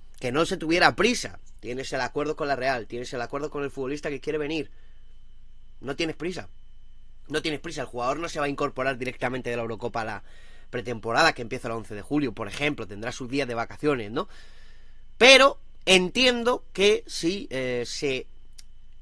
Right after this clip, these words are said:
oficializa el Lenormand, podemos centrarnos ya en el siguiente objetivo que tiene pinta que será David Janko, o ya pasar al medio porque David Janko esté más o menos ya hecho,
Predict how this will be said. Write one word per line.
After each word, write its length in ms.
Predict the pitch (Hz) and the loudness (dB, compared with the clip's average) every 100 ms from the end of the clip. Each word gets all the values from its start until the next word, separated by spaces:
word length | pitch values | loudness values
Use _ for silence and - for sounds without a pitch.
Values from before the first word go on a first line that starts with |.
| - | -6
oficializa 580 | 147 156 147 147 185 143 | -2 -2 0 -2 0 0
el 60 | |
Lenormand, 480 | 190 190 196 175 147 - - - - - - - | 2 2 2 0 -2 -12 -14 -14 -14 -14 -14 -8
podemos 340 | 131 127 156 | -4 -2 -2
centrarnos 440 | 165 147 147 147 135 | -4 -4 -2 -2 -2
ya 240 | 143 143 - | 0 -2 -2
en 120 | 147 | 0
el 120 | 147 | 0
siguiente 440 | 131 135 123 143 147 | 0 -4 -4 -2 -2
objetivo 440 | - 143 143 156 | -2 -4 0 -2
que 120 | 160 | -2
tiene 260 | 127 139 135 | -4 -2 -2
pinta 260 | 135 135 165 | -4 -4 -4
que 80 | |
será 260 | 156 117 131 | -2 -2 -2
David 340 | 123 127 131 - | 0 0 0 4
Janko, 580 | 190 165 151 170 175 180 - - - | 6 6 6 6 8 6 -4 -14 -4
o 260 | 120 120 | 0 0
ya 260 | 104 135 143 | 2 0 2
pasar 260 | 143 151 | 0 2
al 140 | 135 131 | 2 6
medio 340 | 165 143 131 | 6 6 2
porque 220 | 127 117 | 0 -4
David 200 | 127 131 127 | -4 -4 -4
Janko 240 | 135 131 | -4 -4
esté 220 | 123 139 | -4 -4
más 200 | 139 135 | -4 -4
o 40 | 127 | -4
menos 220 | 131 127 | -4 4
ya 120 | 170 | 4
hecho, 240 | 170 202 | 6 0